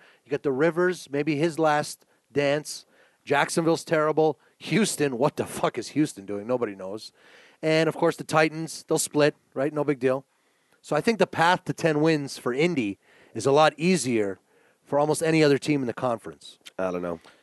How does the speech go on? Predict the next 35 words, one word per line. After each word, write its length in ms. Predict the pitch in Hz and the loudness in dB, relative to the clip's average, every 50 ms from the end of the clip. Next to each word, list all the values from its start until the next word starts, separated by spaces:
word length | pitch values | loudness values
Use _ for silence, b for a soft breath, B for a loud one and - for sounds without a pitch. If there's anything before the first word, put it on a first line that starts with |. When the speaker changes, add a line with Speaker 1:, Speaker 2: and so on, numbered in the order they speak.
| b b | b b
Speaker 1:
And 140 | 107 107 113 | -8 -6 -6
it's 140 | 110 - 131 | -4 -4 -4
a 40 | |
plus. 400 | - - 196 170 117 - - - - | -2 0 2 2 0 0 -6 -10 -6
Speaker 2:
For 120 | - 143 | -4 -2
me, 300 | 143 147 160 175 196 196 - _ _ - | 0 2 2 4 2 2 0 _ _ -6
I, 120 | 123 - - - | -6 -4 -4 -4
I 60 | 113 | -6
disagree 520 | 95 107 131 - - 117 107 120 117 113 | -4 -4 -4 -4 -6 -6 -2 -2 -2 -2
just 160 | 104 110 117 - | -2 -6 -8 -8
because, 300 | 135 - - 120 107 - - - | -6 -4 -4 -4 -4 -6 -8 -4
look, 180 | - - - - | -4 -4 -4 -4
Phillip 320 | - - 196 202 170 - | -2 0 2 2 0 0
Rivers, 480 | 151 147 135 127 120 117 110 - - - _ _ - | 0 -2 0 0 0 -2 -4 -6 -12 -18 _ _ -6
in 100 | 170 175 | -4 0
my, 240 | 196 226 247 269 - | 2 4 4 4 4
in 120 | 233 190 | 2 2
my 220 | 185 185 196 220 254 | 4 4 4 4 4
game 380 | 214 226 247 262 277 285 269 254 | 4 4 4 4 4 2 2 2
Speaker 1:
Yo, 140 | 185 143 - - - - - | 2 2 0 -2 -10 -6 0
they 120 | 160 170 | 2 4
got 100 | 208 214 | 4 4
a 60 | 185 | 4
stacked 320 | - - 190 190 185 - 175 | 4 4 4 4 4 4 4
roster. 160 | 165 160 247 | 6 6 6
Speaker 2:
Listen 220 | 240 - 220 208 | 6 4 2 0
to 60 | 147 | 0
me, 120 | 117 95 85 | 0 0 0
listen 320 | 127 156 147 - - 101 | 0 0 0 -2 -4 -6
to 60 | 95 | -6
me. 60 | 92 - | -4 -2
I 120 | 131 170 | 0 2
know, 260 | 196 156 110 98 90 - | 2 2 2 0 -2 -2
I 80 | - 156 | -2 0
know. 280 | 208 220 151 85 - | 2 2 0 -2 -4